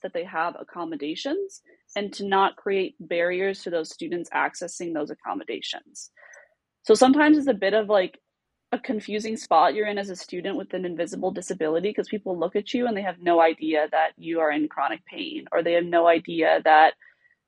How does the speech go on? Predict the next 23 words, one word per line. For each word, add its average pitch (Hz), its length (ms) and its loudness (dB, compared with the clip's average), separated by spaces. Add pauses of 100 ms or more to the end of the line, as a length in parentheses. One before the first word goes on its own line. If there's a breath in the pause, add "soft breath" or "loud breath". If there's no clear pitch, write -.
(500)
you 190 500 4
are, 170 440 4
just 185 320 -2
did 190 180 -2
a, 175 240 2
an 180 160 -6
eight-hour 170 460 0
infusion. 151 800 -8 (760)
You 190 200 -4
don't 208 200 6
know 202 140 2
what - 140 2
you 185 120 -10
don't 175 240 -6
see, 185 380 -8
or 240 60 -4
you 196 120 -6
don't 175 200 -4
know 175 100 -6
what - 220 -8
you 180 40 -10
don't 160 240 -8
know. 160 400 -4